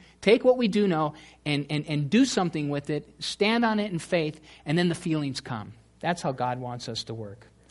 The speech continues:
So why do we study the book of Daniel? Well, for a couple, three reasons. Daniel's situation parallels to our own.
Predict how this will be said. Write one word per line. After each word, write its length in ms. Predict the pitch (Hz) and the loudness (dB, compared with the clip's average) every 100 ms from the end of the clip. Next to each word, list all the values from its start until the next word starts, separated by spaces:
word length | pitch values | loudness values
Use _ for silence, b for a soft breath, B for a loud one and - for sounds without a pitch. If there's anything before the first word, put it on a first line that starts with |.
| b b b b - | b b b b -4
So 140 | 135 | -2
why 300 | 131 160 202 | 4 6 8
do 60 | 233 | 8
we 120 | 233 | 4
study 340 | - 220 233 | 4 2 2
the 120 | 226 | 2
book 180 | 202 214 | 2 2
of 100 | 214 | 2
Daniel? 460 | 185 214 220 233 240 - - | 2 0 0 -2 -4 -10 -6
Well, 280 | 156 185 240 - - _ _ b b b b | -2 -2 -4 -8 -20 _ _ b b b b
for 160 | - 180 | -2 -2
a 40 | |
couple, 280 | 180 208 202 | 2 2 2
three 260 | - 190 175 | 0 4 4
reasons. 480 | 131 120 110 110 | 2 -2 -6 -10
Daniel's 540 | 135 127 165 233 214 - | -10 2 4 6 4 4
situation 640 | 156 147 143 143 147 170 | 0 -2 -2 0 -2 -2
parallels 560 | 170 175 165 165 165 165 | -4 0 2 4 2 -2
to 100 | - | -4
our 160 | 165 185 | -2 -2
own. 280 | 170 117 | -4 -6